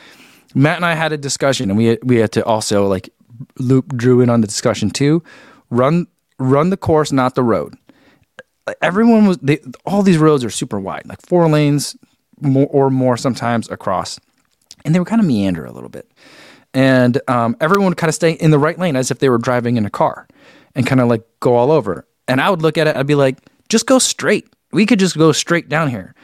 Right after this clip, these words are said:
Sometimes we'll be on the left side of the road, sometimes we'll be on the right, but we could just go straight and cut through all of that. We're gonna run this course." So that was, like, a theme for the day.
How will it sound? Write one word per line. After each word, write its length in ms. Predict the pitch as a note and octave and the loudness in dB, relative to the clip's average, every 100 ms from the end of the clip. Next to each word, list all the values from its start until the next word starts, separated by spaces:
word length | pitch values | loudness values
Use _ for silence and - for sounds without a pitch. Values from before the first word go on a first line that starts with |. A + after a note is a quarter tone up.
| _ | _
Sometimes 420 | - D#3 D3 D3+ | -2 0 0 -4
we'll 60 | C#3+ | -2
be 120 | C#3 | -2
on 60 | C3+ | 0
the 60 | |
left 180 | C3 C3+ | 0 0
side 120 | C#3 | 0
of 60 | B2+ | 0
the 60 | |
road, 240 | B2+ C3 B2 | 0 0 0
sometimes 280 | A#2+ B2 A#2+ | -2 0 -2
we'll 100 | A#2+ | 0
be 60 | |
on 100 | A#2 | -2
the 80 | A2+ | 0
right, 200 | A#2 C3+ | 0 0
but 100 | A2+ | 0
we 100 | E3 | 0
could 140 | G#3 | 0
just 180 | D#3 C#3+ | -2 -2
go 100 | C3+ | -2
straight 400 | G#2+ - D#3 C#3 | -2 -2 -2 -2
and 140 | A2 - | -6 -4
cut 200 | F3+ - | -4 -2
through 140 | D3 | -4
all 200 | - C#3 | 0 -2
of 80 | A2+ | -2
that. 160 | F#2+ - | -6 -6
We're 100 | A2 | -2
gonna 180 | C#3 G#2+ | 0 0
run 260 | A#2 C3 | 0 2
this 180 | B2 G2 | 0 -4
course." 520 | - B2+ F#2 - - - - - - - _ _ - | -6 -6 -6 -10 -14 -18 -20 -20 -20 -20 _ _ -2
So 120 | B2 | 0
that 120 | C3+ | 2
was, 180 | C3+ B2 | 0 -2
like, 200 | A#2 - | -6 -6
a 80 | G2+ | -10
theme 400 | - G#2 F2 E2+ - _ _ | -2 0 0 -2 -8 _ _
for 200 | - - | -10 -6
the 80 | F2+ | -6
day. 300 | E2 D2+ - | -6 -10 -12